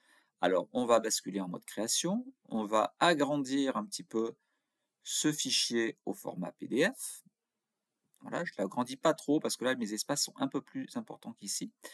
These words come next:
Et je vais directement créer un nouveau bouton.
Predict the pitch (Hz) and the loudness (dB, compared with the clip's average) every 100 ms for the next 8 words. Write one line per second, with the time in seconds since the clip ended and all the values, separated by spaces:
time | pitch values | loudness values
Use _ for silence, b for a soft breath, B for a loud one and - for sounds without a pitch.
0 | B B B - 180 165 143 139 120 - | B B B 2 4 4 4 4 2 -4
1 | - - 214 180 - 131 107 127 190 - | -6 2 4 4 2 0 0 -2 -6 -8
2 | - 123 104 147 _ _ _ 127 143 147 | 0 2 2 -4 _ _ _ 2 2 2
3 | _ _ _ _ _ _ - 131 160 190 | _ _ _ _ _ _ -10 -4 0 2
4 | 160 120 110 - | 4 2 -2 -10